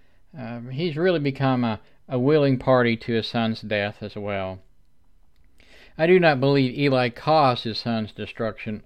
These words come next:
only because he didn't discipline them. I believe Eli led his sons, uh, to their destruction because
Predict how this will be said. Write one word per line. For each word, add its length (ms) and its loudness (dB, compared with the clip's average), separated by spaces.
only 460 2
because 400 -8
he 140 -10
didn't 340 -12
discipline 600 -4
them. 280 -10
I 220 -2
believe 300 0
Eli 460 0
led 240 -2
his 140 -6
sons, 480 -6
uh, 160 -8
to 200 -6
their 160 0
destruction 640 -4
because 580 -6